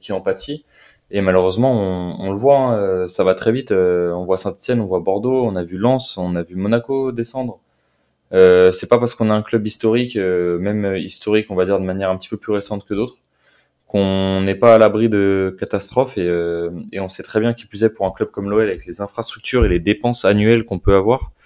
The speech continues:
euh, une descente en Ligue deux serait absolument, euh, catastrophique, euh, si ce n'est pire. Euh, alors j'ai pas le, le nez dans les comptes, mais, euh, mais je pense que on serait dans la même situation financière que Bordeaux, si ce n'est pire.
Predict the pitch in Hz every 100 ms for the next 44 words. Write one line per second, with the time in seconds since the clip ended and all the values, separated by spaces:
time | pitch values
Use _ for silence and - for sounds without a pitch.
0 | - - _ - 90 90 92 101 110 113
1 | 107 107 123 - 82 - 98 98 92 87
2 | 90 - - 117 123 - 120 - 143 -
3 | _ _ _ _ _ 95 92 90 87 90
4 | - - 107 98 - 143 - _ _ _
5 | _ 110 90 87 87 87 85 87 87 90
6 | 92 110 101 98 92 95 104 107 104 107
7 | - 131 - 87 87 87 85 87 90 92
8 | - 117 - 90 90 90 90 _ _ _
9 | _ - 98 - 95 95 95 123 123 131
10 | 120 123 - 117 - 113 113 104 107 117
11 | 117 - 104 101 139 147